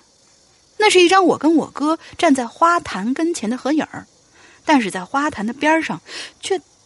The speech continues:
探出来一个套着袖套的瘦长的头。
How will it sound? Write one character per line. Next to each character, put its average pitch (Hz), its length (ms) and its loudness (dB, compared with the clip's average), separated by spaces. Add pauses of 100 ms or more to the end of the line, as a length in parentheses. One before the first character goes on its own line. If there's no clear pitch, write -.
(140)
探 359 460 -2
出 - 160 -10
来 170 240 -10
一 214 260 -8
个 269 180 -6 (180)
套 277 560 2
着 165 160 -4 (200)
袖 294 600 4
套 302 560 0
的 143 180 -6 (580)
瘦 381 540 4
长 180 400 -4
的 320 100 -2 (220)
头。 226 720 -8